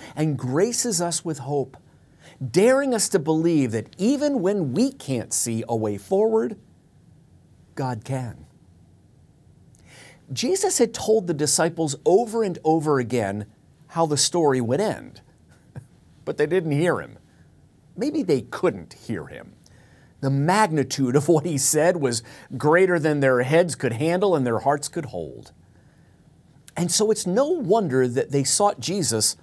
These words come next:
among the graves. That's where dead people <laughs> hang out. They had seen Jesus die, and in their experience,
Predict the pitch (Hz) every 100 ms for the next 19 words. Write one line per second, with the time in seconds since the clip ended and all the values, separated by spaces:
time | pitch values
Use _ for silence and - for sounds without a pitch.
0 | _ _ - 147 151 143 135 170 277 294
1 | - - - - _ _ _ _ - -
2 | - - 170 - 202 139 214 160 - 196
3 | 196 170 156 175 175 - - 90 - -
4 | - - - - _ - 202 233 170 120
5 | - - 269 269 233 160 156 202 208 175
6 | 139 - 202 190 123 127 117 139 247 262
7 | - - 233 240 277 269 -